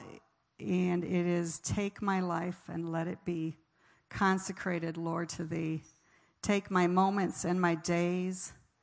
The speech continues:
let them flow in ceaseless praise. Take my hands and let them move at the impulse of thy love. Take my feet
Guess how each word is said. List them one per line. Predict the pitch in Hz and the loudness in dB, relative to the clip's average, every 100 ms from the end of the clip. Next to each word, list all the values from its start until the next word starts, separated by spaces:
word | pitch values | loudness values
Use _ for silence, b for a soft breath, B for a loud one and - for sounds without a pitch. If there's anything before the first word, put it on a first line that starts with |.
| b b b | b b b
let | 180 185 190 | -2 0 0
them | 202 190 | -2 -2
flow | 185 - 185 180 | -4 -2 0 0
in | 170 170 | -2 -4
ceaseless | - 185 165 - 165 - | -6 -6 -4 -4 -6 -10
praise. | - 160 160 165 170 - - _ b b b b b - | -4 -2 -2 -4 -6 -8 -12 _ b b b b b -2
Take | - 214 214 | 2 2 2
my | 220 196 185 | 6 8 8
hands | 185 185 180 185 180 | 6 4 4 2 2
and | 175 175 | 2 4
let | 175 170 | 2 2
them | 196 180 | 2 4
move | 180 175 175 175 - - - | 4 4 4 0 -6 -18 -2
at | 180 180 180 | 2 2 0
the | 185 | -2
impulse | 175 185 - 170 175 - - _ _ _ | -2 -4 -2 -4 -4 -8 -12 _ _ _
of | - 170 | -4 -2
thy | 175 180 175 | 2 2 2
love. | 160 147 147 180 - _ b b b b - | 0 0 -2 -6 -16 _ b b b b -10
Take | - 202 202 - | -2 0 0 -2
my | 185 180 165 | 2 4 4
feet | - - 190 160 - - | -2 -6 -2 -2 -4 -8